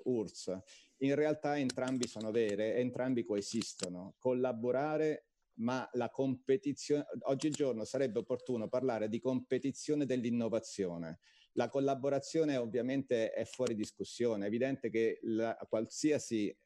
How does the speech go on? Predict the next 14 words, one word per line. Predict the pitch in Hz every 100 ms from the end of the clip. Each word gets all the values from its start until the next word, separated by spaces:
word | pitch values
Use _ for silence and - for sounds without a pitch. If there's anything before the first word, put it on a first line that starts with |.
| -
eh, | 107 -
eh, | 110 104 104
avventura | 107 101 113 113 143 107
d'esplorazione | 101 - 107 107 - 117
lunare | 104 110 113 113 104
deve | 101 101
essere | - - 98 98 - - -
frutto | - 147 - 117
di |
una | 113 107
grande | 107 120 113
collaborazione | 104 107 95 98 - 113 113
internazionale, | - 92 101 95 - 101 101 95 92
ma | 110 113